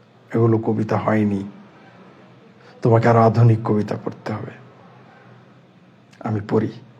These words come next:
আমি পাঠক, তারপর আমি আর কবিতা লিখি না, আমি শুধু পড়েই যাই। আমি এখন পড়ে তৃপ্তি পাই, তবে শুধুমাত্র কবিতা।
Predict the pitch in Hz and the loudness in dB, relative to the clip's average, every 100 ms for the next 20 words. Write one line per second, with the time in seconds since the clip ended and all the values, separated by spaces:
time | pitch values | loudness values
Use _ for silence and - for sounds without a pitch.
0 | - - - - 123 123 120 - 98 - | -20 -18 -10 2 4 4 2 0 -2 -4
1 | - - - _ _ _ _ _ _ _ | -20 -20 -20 _ _ _ _ _ _ _
2 | - 120 123 139 123 127 131 127 147 139 | 0 2 4 4 6 6 6 6 6 6
3 | 135 123 117 - 117 110 110 120 107 104 | 4 4 2 2 2 2 2 0 -2 -2
4 | 120 113 107 98 95 92 - - - - | 2 4 4 2 -2 -6 -14 -18 -18 0
5 | 131 139 135 139 120 170 170 170 160 123 | 4 6 6 2 4 4 6 4 2 0
6 | - 117 - 110 - - - - - 107 | 0 -4 -2 -2 -4 -12 -20 -20 -6 -4
7 | 104 101 - - _ _ _ _ _ _ | -2 -4 -6 -18 _ _ _ _ _ _
8 | _ _ _ _ _ _ _ - - 131 | _ _ _ _ _ _ _ -6 -2 2
9 | 143 131 - - - 117 - - | 2 0 -4 -4 -4 -6 -10 -14